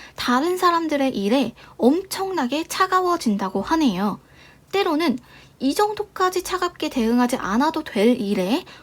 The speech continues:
과잉 대응할 때도 있고 내가 너무 지치기 때문에 다른 사람의 일에 무심하게 행동해서 오히려 상대에게 상처를 줄 때도 있다라고 합니다.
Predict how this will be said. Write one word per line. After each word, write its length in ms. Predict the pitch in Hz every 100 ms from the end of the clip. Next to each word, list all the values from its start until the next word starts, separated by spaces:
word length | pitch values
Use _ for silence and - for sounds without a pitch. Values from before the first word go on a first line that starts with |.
| -
과잉 540 | - 214 196 269 381 370
대응할 400 | 254 202 233 277
때도 260 | 277 262
있고 440 | - - - 311 - - - - - _
내가 500 | 254 247 254 254 247
너무 200 | 233 240
지치기 440 | 240 262 - 359 339
때문에 480 | 214 208 202 277 - - - -
다른 400 | - 233 240 349
사람의 340 | 359 339 320 285
일에 400 | 190 196 269 -
무심하게 760 | 254 240 320 403 381 285 247 220
행동해서 800 | 269 285 294 226 208 185 208 - - - -
오히려 540 | - 277 320 262 320 359 - -
상대에게 840 | - - 370 381 381 320 202 277 330
상처를 640 | - 403 392 381 370 339
줄 220 | - 202
때도 360 | 220 196 262 269
있다라고 760 | 240 _ 330 311 311 269 202 226
합니다. 540 | 302 294 220 247 214